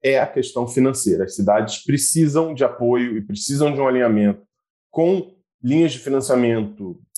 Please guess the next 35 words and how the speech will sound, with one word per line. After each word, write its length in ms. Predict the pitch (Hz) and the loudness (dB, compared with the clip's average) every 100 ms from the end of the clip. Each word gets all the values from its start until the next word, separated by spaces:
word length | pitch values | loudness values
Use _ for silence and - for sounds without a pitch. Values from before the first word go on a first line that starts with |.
| - | -8
globais, 680 | 101 123 98 113 139 127 107 | 0 2 2 2 2 0 -4
internacionais, 800 | 104 107 104 104 98 117 113 107 | -2 -2 -2 -2 0 0 0 0
nacionais 800 | 123 143 127 104 104 120 110 | -2 -2 -2 0 2 0 -2
e 20 | 104 | -2
às 80 | |
vezes 180 | 110 117 | -2 -2
até 200 | 113 131 | -2 -2
estaduais 600 | 131 - 127 117 107 131 - _ _ _ - | -2 0 -2 0 0 0 -8 _ _ _ -2
pra 160 | 151 | -2
poder 420 | 151 139 127 131 | 0 -2 -2 -4
cumprir. 400 | 147 143 101 95 | -8 -8 -2 0
Isso 180 | 113 120 | 0 0
já 140 | 120 113 | -2 0
tá 160 | 123 | 0
muito 240 | 123 160 - | -2 -6 -2
claro, 300 | 113 98 - | 0 0 -4
pra 80 | |
poder 280 | - 104 107 | -6 -4 -4
cumprir 280 | 107 104 113 | -6 -6 -2
com 60 | 120 | -2
as 80 | |
suas 200 | - 123 | 0 -2
metas. 460 | 113 113 - 143 - _ _ - | 0 0 0 -4 -18 _ _ 0
Isso 240 | 147 - | 0 0
só 220 | - 151 | -2 -2
se 100 | 151 | -2
tornou 280 | - 135 139 | -2 0 0
ainda 160 | 139 127 | 2 2
mais 240 | 131 143 | 2 2
agudo 340 | 120 110 107 - | 0 2 0 0
com 80 | |
a 80 | 113 | -4
crise 260 | - 110 104 | -4 -4 -2
da 100 | 107 | 0
covid. 540 | 156 123 110 131 107 | 0 0 0 -2 -4